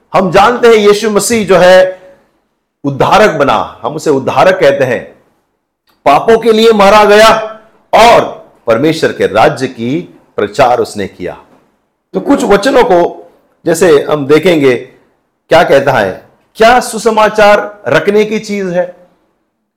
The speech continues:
क्या सुसमाचार सिर्फ मनाने की चीज है? क्या सुसमाचार सिर्फ क्रिसमस तक ही सीमित है? आओ मत्ती चार तेईस देखें। "और यीशु सारे गलीली में फिरता हुआ उसके आराधनालयों में उपदेश करता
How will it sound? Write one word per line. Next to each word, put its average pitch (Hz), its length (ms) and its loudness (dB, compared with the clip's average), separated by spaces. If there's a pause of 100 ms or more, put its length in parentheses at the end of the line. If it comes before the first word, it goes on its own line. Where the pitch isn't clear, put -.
(400)
क्या 214 160 0
सुसमाचार 202 640 -2
सिर्फ 196 260 -8
मनाने 156 480 -2
की 208 140 -8
चीज 175 340 -8
है? 160 200 -8 (640)
क्या 220 120 0
सुसमाचार 214 640 -2
सिर्फ 226 320 -6
क्रिसमस 180 500 -4
तक 202 140 -2
ही 190 360 -6 (520)
सीमित 190 460 -4
है? 170 380 -6 (1000)
आओ 214 140 4
मत्ती 180 360 0
चार 135 380 2
तेईस 120 320 -4
देखें। 87 320 -8 (1900)
"और 185 100 2
यीशु 214 400 2
सारे 277 440 2
गलीली 220 380 0
में 202 200 -2
फिरता 190 300 2
हुआ 175 280 4
उसके 165 260 0
आराधनालयों 185 640 2
में 165 100 0
उपदेश 160 400 -2
करता - 580 -2